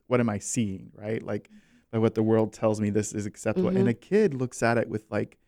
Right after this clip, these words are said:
Speaker 1: complete wonder and can see things in a piece of artwork that we as adults,
Speaker 2: Mm-hmm.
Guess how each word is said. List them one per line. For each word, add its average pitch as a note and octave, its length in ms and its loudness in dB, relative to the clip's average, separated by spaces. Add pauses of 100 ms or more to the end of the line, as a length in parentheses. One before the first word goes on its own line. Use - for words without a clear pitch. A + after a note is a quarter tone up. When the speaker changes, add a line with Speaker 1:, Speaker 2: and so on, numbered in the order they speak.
(380)
Speaker 1:
complete C#3 440 -2
wonder A#2 560 2
and A2 240 -2
can A2+ 200 -2
see C3+ 280 0
things A#2 340 2
in G#2+ 80 2
a G#2+ 40 2
piece - 280 -6
of G#2+ 80 -4
artwork G#2+ 520 -2
that G#2 220 -4
we A#2 140 0
as G#2+ 100 0
adults, G#2 480 -6
Speaker 2:
Mm-hmm. F3+ 400 0